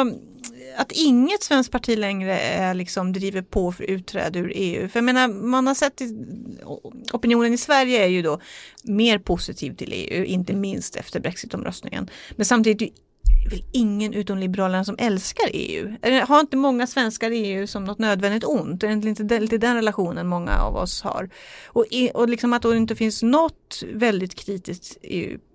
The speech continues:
liksom, parti i E U-frågan. Vad betyder det för hela f-, liksom, valkampanjen? Och kommer väljarna kännas representerade? Vad tror ni?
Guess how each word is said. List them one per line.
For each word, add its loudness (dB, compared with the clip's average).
liksom, -10
parti -2
i -2
E 0
U-frågan. 0
Vad 6
betyder -2
det 2
för -2
hela 0
f-, -18
liksom, -8
valkampanjen? 0
Och -2
kommer 2
väljarna 4
kännas 0
representerade? -2
Vad -6
tror -8
ni? -8